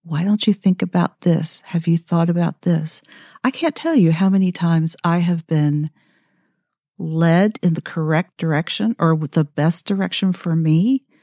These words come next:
on a whim, and it wasn't linear.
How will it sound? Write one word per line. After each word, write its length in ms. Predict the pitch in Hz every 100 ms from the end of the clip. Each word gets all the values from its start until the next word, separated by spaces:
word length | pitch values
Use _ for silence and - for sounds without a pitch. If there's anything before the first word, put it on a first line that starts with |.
| _ _ _ _ _ _ _ _
on 140 | 175 175
a 100 | 165
whim, 460 | 170 180 151 - -
and 120 | 190 190
it 140 | -
wasn't 440 | 190 208 214 233 -
linear. 720 | 196 196 175 143 - 175